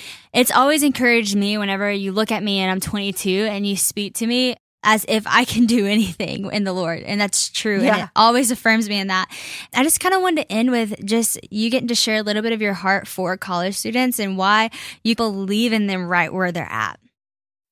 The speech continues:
Speaker 2: Ugh! first of all, there is something unique happening in,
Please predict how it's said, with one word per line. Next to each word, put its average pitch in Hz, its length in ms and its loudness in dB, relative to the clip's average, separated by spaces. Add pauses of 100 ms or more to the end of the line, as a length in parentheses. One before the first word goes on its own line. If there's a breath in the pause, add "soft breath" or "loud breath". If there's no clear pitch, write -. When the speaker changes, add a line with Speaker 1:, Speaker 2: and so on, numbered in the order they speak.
(120)
Speaker 2:
Ugh! 208 280 2 (600 loud breath)
first 269 300 4
of 175 100 0
all, 147 300 0 (600)
there 233 260 4
is 190 140 0
something 160 400 -4
unique 151 360 -8
happening - 460 -6 (360)
in, 156 400 -4